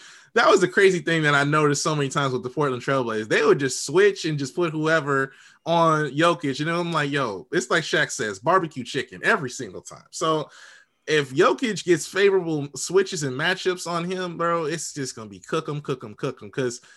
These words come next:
we know DeAndre Ayton had a hell of a series against the Lakers. Now, granted, he did benefit from the fact that A D was not A D, and he was playing hurt and injured.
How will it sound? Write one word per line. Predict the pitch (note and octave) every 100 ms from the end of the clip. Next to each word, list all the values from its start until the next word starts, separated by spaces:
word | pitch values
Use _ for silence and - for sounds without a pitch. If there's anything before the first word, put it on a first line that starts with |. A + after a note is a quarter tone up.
| _ _ _ -
we | E3+
know | C4 C4 A#3 D3 G2
DeAndre | C#3 G3+ F#3 F3 D#3
Ayton | G3+ D3
had | C3+ A2+
a |
hell | A2 D#3+ F3+
of | C#3+
a |
series | C#3+ D#3+ D3 C3
against | B2+ B2 A#2+
the | A2+
Lakers. | A2+ - F#2 G2
Now, | F#2+
granted, | A2+ A3 G#3+ D#3+
he | F3
did | E3 G3+
benefit | F3+ G#3 G3 E3+
from | D#3+
the | C#3+
fact | C#3+ D3 D3
that | C3
A | C#3 D3
D | C#3 D3+ C3 A2
was | A2 C3 C#3 C3+
not | C3+ B2+ -
A | A#2+ A2
D, | D#3 A3 G#2+ E2+ _ - _ -
and | B2+ B2+ B2
he | D#3+
was | C#3+ C#3
playing | - C3 A2+ A2
hurt | F3 G#3+ - -
and | B2+
injured. | B2 G#3+ F3+ F#2+